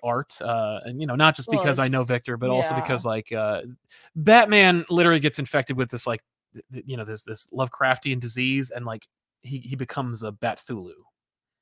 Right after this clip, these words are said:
Speaker 1: Like, he gets, like,
Speaker 2: Like,
Speaker 1: a
Speaker 2: he's like Davy Jones?
Speaker 1: Yes, he's like Davy Jones.
Speaker 2: Giant squid.
Speaker 1: <laughs>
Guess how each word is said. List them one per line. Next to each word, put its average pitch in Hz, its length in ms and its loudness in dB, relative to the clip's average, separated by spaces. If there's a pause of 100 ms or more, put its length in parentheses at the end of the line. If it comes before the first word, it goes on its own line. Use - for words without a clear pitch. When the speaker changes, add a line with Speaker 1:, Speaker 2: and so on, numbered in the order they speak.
(320)
Speaker 1:
Like, 151 100 -10
he 175 60 -4
gets, 151 260 0
like, 127 160 -2 (100)
Speaker 2:
Like, 226 100 -6
Speaker 1:
a - 40 -6
Speaker 2:
he's 226 100 -6
like 240 160 0
Davy 208 280 -4
Jones? 196 500 -4
Speaker 1:
Yes, 160 380 0
he's 151 140 -4
like 143 140 -2
Davy 127 220 2
Jones. 101 560 -12
Speaker 2:
Giant 320 340 -2
squid. 294 320 -8 (460)
Speaker 1:
<laughs> - 40 -10